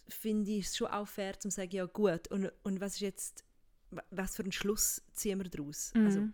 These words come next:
Speaker 1: was machen wir jetzt mit dieser Information?
Speaker 2: Interessant habe ich auch noch gefunden, eben, dass sie auch immer wieder ist konfrontiert worden, eben, ah ja, und dass sie so empowered, oder? Und sie zeigt ihren Körper, wie sie will und so. Und sie hat aber auch eben in diesem Interview gesagt, ähm,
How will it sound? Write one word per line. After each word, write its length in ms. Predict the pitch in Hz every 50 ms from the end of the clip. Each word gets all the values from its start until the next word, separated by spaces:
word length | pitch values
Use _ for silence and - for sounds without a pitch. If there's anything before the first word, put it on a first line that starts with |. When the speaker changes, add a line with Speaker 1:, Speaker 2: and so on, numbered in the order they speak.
| - -
Speaker 1:
was 180 | - 190 - 208
machen 280 | 208 202 202 - 247
wir 60 | 226 214
jetzt 160 | 220 - -
mit 120 | 202 -
dieser 100 | 202 190
Information? 680 | 190 190 196 - - 202 190 185 - - 165 - - 160 - - - - - - - - - - -
Speaker 2:
Interessant 440 | 240 220 - 254 226 - 285 294 294
habe 120 | 294 254 254
ich 40 | 262
auch 40 | 262
noch 120 | 269 254
gefunden, 260 | - - 285 277 277 240 247
eben, 160 | 262 277 254 - - -
dass 220 | 240 220 - - -
sie 240 | - - 277 269 240
auch 60 | 247
immer 240 | 247 262 254 262 233
wieder 300 | 254 254 240 262 233 -
ist 180 | 226 233 - -
konfrontiert 640 | - - 240 220 226 233 226 214 - 233 262 262 262 - - - - 226
worden, 460 | 226 247 247 247 254 254 - 262 262 254 - - - - - -
eben, 100 | 247 247
ah 180 | - 226 233 240
ja, 100 | 240 240
und 140 | 240 233
dass 100 | 247 220
sie 100 | - 240
so 140 | 202 - 233
empowered, 680 | - 220 214 208 - - 262 262 262 269 269 262 262 254
oder? 260 | 240 240 233 240 233
Und 100 | 220 214
sie 140 | - 226 -
zeigt 280 | - 240 220 208 214 -
ihren 160 | 220 214 208
Körper, 460 | - - 220 214 214 - - 226 208 196
wie 100 | 202 -
sie 180 | - 214 196 208
will 140 | 247 262 - -
und 100 | 262 -
so. 80 | - 254 - - - - - -
Und 140 | - 226 -
sie 120 | 254 262 262
hat 100 | 262 254
aber 180 | 233 240 - -
auch 240 | 233 247 240 -
eben 120 | - 220 233
in 80 | 214
diesem 160 | 208 214 208 -
Interview 600 | - 233 233 254 254 269 220 247 240 240 233 - - - - - - - - - - -
gesagt, 380 | - - 247 233 233 233 - - - 240 220 220 214 - -
ähm, 380 | 202 208 202 190 196 196 185